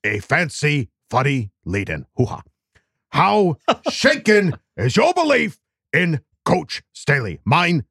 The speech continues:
Speaker 1: is very shaken. Hoo-ha. And it's not by mistake. It's by the lack of accountability to it being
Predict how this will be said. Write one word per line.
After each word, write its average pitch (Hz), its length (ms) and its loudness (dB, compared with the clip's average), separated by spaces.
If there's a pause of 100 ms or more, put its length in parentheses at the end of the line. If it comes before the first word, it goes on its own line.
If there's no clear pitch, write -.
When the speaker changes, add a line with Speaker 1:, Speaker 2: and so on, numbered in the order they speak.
(140)
Speaker 1:
is 113 120 -4
very 135 220 0
shaken. - 340 -6 (140)
Hoo-ha. - 280 -4 (600)
And 92 300 -2
it's - 200 -8
not 110 260 -4 (260)
by - 120 -6
mistake. - 360 -10 (720)
It's 104 100 -2
by 98 120 0
the 87 120 -4
lack 110 260 -2 (140)
of - 80 -2
accountability 127 680 0 (280)
to 110 100 0
it 95 140 -4
being 147 360 0